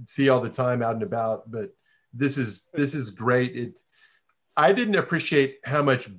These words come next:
better it would make me at, A, keeping up with my field, our field, and B, just keep me on my toes. I mean, having to, having to <laughs> discuss this with you every week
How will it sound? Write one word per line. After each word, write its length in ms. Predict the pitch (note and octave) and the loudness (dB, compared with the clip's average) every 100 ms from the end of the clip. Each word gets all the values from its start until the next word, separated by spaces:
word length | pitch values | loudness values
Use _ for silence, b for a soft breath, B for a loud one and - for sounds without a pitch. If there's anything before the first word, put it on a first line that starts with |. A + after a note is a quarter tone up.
| - _ _ | -20 _ _
better 500 | D3 D3 D#3 D#3 D3 - | 0 2 2 0 -2 -2
it 200 | C3 B2 | -2 -2
would 400 | A#2+ A#2 A2 G2+ _ _ - | -6 -6 -8 -12 _ _ -10
make 520 | C3+ C3 C#3 C#3 C3+ | -4 0 0 0 -2
me 560 | C3+ C#3+ B2+ A2+ A2+ - | -2 0 0 -2 -6 -8
at, 320 | B2 A2 F#2+ _ _ - | -6 -6 -8 _ _ -2
A, 240 | C#3 C#3+ | 2 2
keeping 400 | C#3+ D3 C#3 C3+ | 0 -6 -2 0
up 140 | B2+ B2+ | 0 -4
with 140 | A#2+ | -8
my 160 | A#2+ A2+ | -8 -8
field, 580 | - A2+ A2 G#2+ G#2 - _ _ - | -8 -4 -2 -2 -4 -10 _ _ -12
our 180 | A#2+ | -10
field, 440 | A#2+ A2+ A2 G#2+ G#2 _ _ _ _ _ - | -8 -6 -4 -4 -8 _ _ _ _ _ -2
and 220 | C#3+ C3 | 0 0
B, 340 | D#3+ G#3 E3+ | 0 0 -2
just 380 | C#3+ D3 - - _ _ | -2 -6 -8 -14 _ _
keep 180 | D3+ | -4
me 80 | E3 | 0
on 100 | F3 | 2
my 80 | E3+ | 2
toes. 440 | - D3 G3 C#3 G2+ | 0 0 0 -2 -4
I 100 | A2+ | -4
mean, 340 | A#2+ A#2 G#2+ _ _ _ _ - | -4 -6 -8 _ _ _ _ -10
having 380 | - D#3+ F3+ | -2 0 2
to, 300 | C#3+ A#2 F#2+ - - | 4 4 2 -8 -12
having 260 | - D3+ F3 | -6 -2 0
to 60 | |
<laughs> 120 | D3 C#3+ | 0 -4
discuss 440 | - D#3 - - | -4 -4 -2 -2
this 260 | - G3 - | 0 0 4
with 240 | A3 - | 4 4
you 160 | F#3 F3 | 2 6
every 320 | G#3+ E3+ F3+ | 6 6 0
week 420 | D3 D3+ F3+ F3+ | 0 0 -2 -6